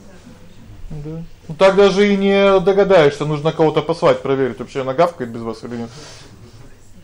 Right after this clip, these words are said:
А она может спать спокойно целый день, пока вы не пришли. Но если вы пришли и начинаете еду готовить, а гавкает вообще на всех, там, если даже, ну, комар пролетит, она будет гавкать, понимаете? Есть некоторые все равно кори-, но в корове нет этой корысти.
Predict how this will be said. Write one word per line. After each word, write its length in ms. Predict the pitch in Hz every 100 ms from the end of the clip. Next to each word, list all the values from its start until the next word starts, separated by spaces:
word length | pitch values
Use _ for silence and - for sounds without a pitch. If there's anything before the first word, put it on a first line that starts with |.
| - - 139
А 180 | 151
она 120 | 165 175
может 240 | 165 160
спать 220 | - 170
спокойно 400 | 170 156 147 139
целый 220 | - 143
день, 120 | 151 147
пока 240 | 127 139
вы 80 | 135
не 80 | 127
пришли. 420 | 113 - 131 - - -
Но 140 | 143
если 160 | 160 170
вы 80 | 160
пришли 500 | 165 - 175 202 196
и 40 |
начинаете 500 | 151 135 143 139 135
еду 180 | 131 165
готовить, 360 | 160 147 120 - - - - - - - -
а 280 | 139 160 170
гавкает 460 | 175 170 170 160
вообще 260 | 165 151 160
на 140 | 156
всех, 240 | 147 151 -
там, 140 | 147
если 120 | 143
даже, 220 | 143 139
ну, 80 | 139
комар 260 | 147 143 135
пролетит, 460 | 135 131 123 131 - - - -
она 160 | 135
будет 240 | 131 135 127
гавкать, 320 | 135 131 139
понимаете? 300 | - 165 202 - - - - - -
Есть 280 | 165 151 151
некоторые 440 | 143 127 123 120 120
все 140 | 131
равно 160 | 127 120
кори-, 260 | 123 -
но 180 | 143 151
в 60 | 156
корове 320 | 160 151 143
нет 180 | 143 -
этой 160 | -
корысти. 320 | - 127 -